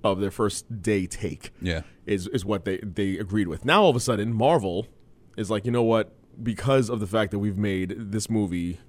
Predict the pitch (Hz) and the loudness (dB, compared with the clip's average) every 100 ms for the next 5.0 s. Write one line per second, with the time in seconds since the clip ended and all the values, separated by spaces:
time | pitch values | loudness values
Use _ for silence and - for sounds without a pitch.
0 | - 110 127 131 120 113 113 98 92 92 | -4 -2 2 2 2 0 -2 -2 -2 -4
1 | 98 95 104 117 107 104 101 104 95 113 | -6 -8 -2 0 0 -2 -2 -2 -2 -4
2 | 104 104 98 98 98 90 92 - 104 101 | -4 -4 -4 -4 -6 -4 -6 -4 -2 -2
3 | 95 113 92 90 90 80 - 98 90 87 | -2 -2 -2 -4 -6 -6 -8 -8 -6 -8
4 | 92 101 82 - - - 156 - 87 73 | -4 -4 -4 -10 -20 -4 -4 -2 -8 -8